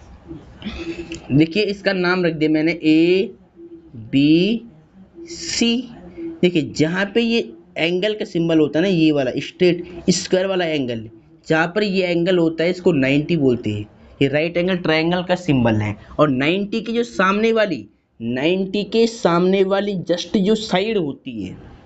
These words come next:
जो भुजा होती है, उसको कर्ण बोलते हैं। हिंदी वाले बच्चे क्या बोलते हैं? कर्ण। और इंग्लिश वाले हाइपोटेन्यूज, हाइपोटेन्यूज, ठीक है,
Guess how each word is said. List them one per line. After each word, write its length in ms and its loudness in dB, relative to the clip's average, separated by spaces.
जो 220 4
भुजा 320 0
होती 400 -4
है, 60 -2
उसको 360 0
कर्ण 360 0
बोलते 440 0
हैं। 120 -8
हिंदी 260 4
वाले 220 2
बच्चे 240 -2
क्या 180 0
बोलते 280 0
हैं? 100 -6
कर्ण। 300 -2
और 120 4
इंग्लिश 300 0
वाले 200 4
हाइपोटेन्यूज, 960 -2
हाइपोटेन्यूज, 2250 -4
ठीक 140 -4
है, 180 -2